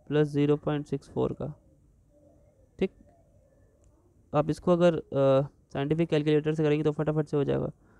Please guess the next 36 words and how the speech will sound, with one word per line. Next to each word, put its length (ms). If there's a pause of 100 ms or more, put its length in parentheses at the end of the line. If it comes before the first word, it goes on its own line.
(420)
टू 120
टाइम्स 260
ज़ीरो 200
पॉइंट 280
एट, 220 (840)
ठीक 120
है। 140 (1120)
सॉल्व 200
कर 80
लेंगे 100
इसको 160
पूरा, 300
मैं 140
डायरेक्टली 240
लिख 160
रहा 40
हूँ, 120 (500)
you 120
will 140
get 200
zero 220
point 220
seven 300
eight 220 (1200)
five 240 (120)
three 200 (1600)
nine 360
two 100 (120)
one 220
five 200
six, 380 (1200)
ठीक 120
है। 80 (360)
पाँच 280
से 160
छः 480